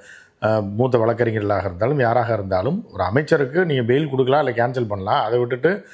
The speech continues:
நீ வந்து ப-, பெயில் கொடுத்தா நீ அமைச்சராகக்கூடாது அப்படின்லாம் சட்டத்துல இல்ல அப்படின்ற விமர்சனங்கள் தொடர்ந்து எழுப்பப்பட்டுட்டு இருக்கு. இது ஒரு பக்கம் இருக்கட்டும். So, இப்ப நம்ம வருவோம். என்னன்னா, சீரியஸான ஒரு விஷயத்தை நம்ம கையில எடுத்திருக்கோம். என்ன அப்படின்னு பாத்தீங்கன்னா, உதயநிதி ஸ்டாலினுக்கும்,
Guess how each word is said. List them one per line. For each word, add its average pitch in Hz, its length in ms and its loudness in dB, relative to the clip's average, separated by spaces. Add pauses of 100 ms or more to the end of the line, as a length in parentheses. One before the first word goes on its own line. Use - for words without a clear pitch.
(220)
நீ 131 160 0
வந்து 131 420 2
ப-, 117 400 0
பெயில் 135 260 2
கொடுத்தா 127 300 2
நீ 127 60 -4
அமைச்சராகக்கூடாது 113 840 0
அப்படின்லாம் 104 420 -4
சட்டத்துல 101 320 -4
இல்ல 107 340 2
அப்படின்ற 95 300 -6
விமர்சனங்கள் 104 520 -2
தொடர்ந்து 101 380 0
எழுப்பப்பட்டுட்டு 90 480 -4
இருக்கு. 113 300 -2 (300)
இது 143 160 6
ஒரு 139 120 4
பக்கம் 117 240 2
இருக்கட்டும். 101 320 -4 (180)
So, 175 160 4
இப்ப 143 180 4
நம்ம 127 260 2
வருவோம். 127 300 2
என்னன்னா, 143 280 0 (120)
சீரியஸான 151 560 0
ஒரு 151 380 0 (320)
விஷயத்தை 127 420 2
நம்ம 117 160 0
கையில 117 280 2
எடுத்திருக்கோம். 107 240 0
என்ன 117 240 0
அப்படின்னு 110 40 -6
பாத்தீங்கன்னா, 110 600 -2 (480)
உதயநிதி 156 520 2 (120)
ஸ்டாலினுக்கும், 117 640 0